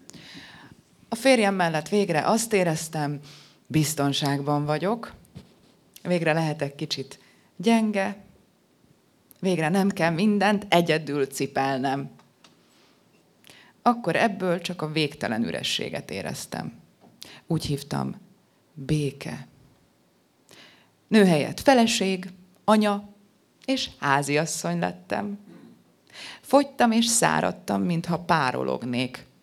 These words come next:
párolognának belőlem a színek. Már csak néhányan vagyunk a szerelvényen. Végállomás. Le kellett volna szállnom az előző állomásnál.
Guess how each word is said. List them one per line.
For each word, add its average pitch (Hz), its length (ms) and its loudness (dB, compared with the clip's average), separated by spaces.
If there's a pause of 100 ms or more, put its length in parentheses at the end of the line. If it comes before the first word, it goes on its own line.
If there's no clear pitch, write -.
(240)
párolognának 135 680 6
belőlem 143 560 6
a 180 80 0
színek. 69 640 -4 (1700)
Már 180 140 2
csak 175 180 -2
néhányan 151 520 0
vagyunk 156 320 -4
a 170 40 -6
szerelvényen. 165 880 -4 (1300)
Végállomás. 147 1000 2 (1300)
Le 190 180 4
kellett 151 340 2
volna 160 240 0
szállnom 165 380 2
az 165 160 2
előző 139 420 2
állomásnál. 147 920 -2